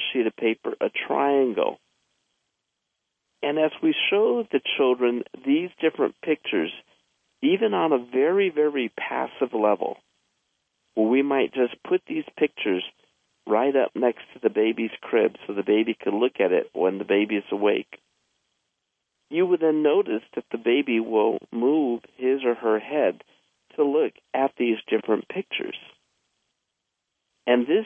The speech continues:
is the way that when the brain receives the signals from the eyes for these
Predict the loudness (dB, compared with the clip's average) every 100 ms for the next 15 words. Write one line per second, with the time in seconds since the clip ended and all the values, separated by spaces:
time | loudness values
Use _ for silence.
0 | -4 -6 -4 -2 0 2 2 2 -2 -2
1 | 0 0 0 -6 _ _ _ -8 0 2
2 | 4 2 0 -2 -4 -4 -4 0 2 2
3 | -2 -18 -8 -6 -4 -2 -2 0 2 2
4 | -2 -10 _ _ _ -4 -2 0 0 0
5 | 0 0 -2 -4 -4 -6